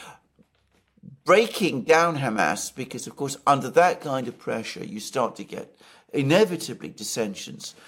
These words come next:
and quarrels start to appear, because parts of Hamas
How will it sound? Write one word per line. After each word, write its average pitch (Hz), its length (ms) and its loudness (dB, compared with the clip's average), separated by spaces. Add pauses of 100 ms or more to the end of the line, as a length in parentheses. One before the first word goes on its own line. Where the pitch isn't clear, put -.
(240)
and 104 200 -2
quarrels 107 680 0
start - 460 -2
to 98 100 -14
appear, 92 320 -2
because 131 360 -10 (360)
parts 156 380 4
of 123 120 -8
Hamas 92 600 -6